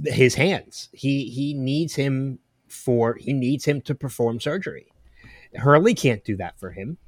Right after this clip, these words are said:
Sawyer and Jack, or, uh, Jack and, or, God, Sawyer and Kate Sayid, none of them can do that for him.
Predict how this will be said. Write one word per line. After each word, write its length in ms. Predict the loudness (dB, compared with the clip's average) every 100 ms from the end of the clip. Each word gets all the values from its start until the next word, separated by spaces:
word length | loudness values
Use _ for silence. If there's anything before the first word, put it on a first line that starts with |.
| -6
Sawyer 460 | 0 2 6 6
and 160 | 6 2
Jack, 360 | 0 0 -2 -6
or, 180 | -2 0 2
uh, 140 | 2
Jack 400 | 4 2 2 0
and, 120 | 0
or, 140 | 2 2 0 -8
God, 260 | -6 -6 -8 -20 -18 -6
Sawyer 340 | 4 6 6
and 220 | 4 0
Kate 340 | 4 4 4 _ _ -6
Sayid, 560 | 4 4 4 2 2
none 220 | 2 0 0
of 100 | 0
them 180 | -2
can 220 | 0 2 2
do 180 | 2
that 260 | 0 -2 -4
for 100 | -18
him. 220 | -16 -16